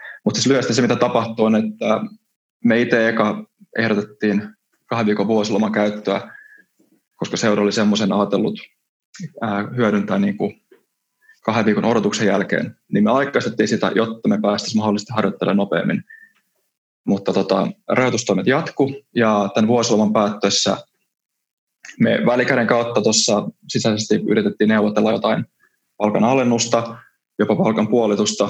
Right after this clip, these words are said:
Me oltiin siihen valmiita, kunnes seurasit ilmoitti yksipuolisella päätöksellä tosi lyhyellä varoitusajalla,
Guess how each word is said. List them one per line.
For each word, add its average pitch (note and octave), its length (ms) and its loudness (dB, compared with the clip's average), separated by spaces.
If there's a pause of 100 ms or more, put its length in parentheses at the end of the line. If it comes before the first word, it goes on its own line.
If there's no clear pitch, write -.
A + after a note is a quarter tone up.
Me G2+ 60 -2
oltiin G2+ 180 -2
siihen G#2 200 -2
valmiita, G2+ 500 0 (500)
kunnes G#2+ 280 0
seurasit G#2+ 380 0
ilmoitti G#2 540 -2 (600)
yksipuolisella G#2+ 600 0
päätöksellä G#2 720 0 (580)
tosi A#2+ 260 0
lyhyellä G#2+ 240 2
varoitusajalla, G#2 720 0